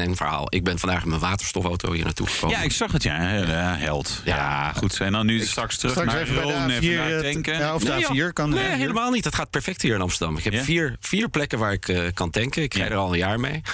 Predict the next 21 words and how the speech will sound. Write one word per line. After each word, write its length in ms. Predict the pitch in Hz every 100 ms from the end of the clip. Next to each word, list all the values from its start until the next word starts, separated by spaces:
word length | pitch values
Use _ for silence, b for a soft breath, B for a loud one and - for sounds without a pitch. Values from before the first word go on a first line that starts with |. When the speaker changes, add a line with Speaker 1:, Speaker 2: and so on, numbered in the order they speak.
| B B B B
Speaker 1:
Eh, 240 | - 92 87
ik, 240 | 85 -
eh, 120 | 90 85
zit 220 | 90 90
tegen 240 | 87 90
de 60 | 87
veertigduizend 520 | 107 - 90 85 76
kilometer. 400 | - 104 107 -
Ik 80 | -
gebruik 280 | 175 131 92
hem 100 | 85
elke 160 | 73
dag. 240 | 101 170 - -
Twee 140 | 147
Speaker 2:
Ja. 60 | 135
Speaker 1:
minuten 240 | 117 -
tanken. 440 | - 123 123 131 120 B -
Ik 140 | -
kan, 320 | - 107 92
eh, 100 | 92 90
in 200 | -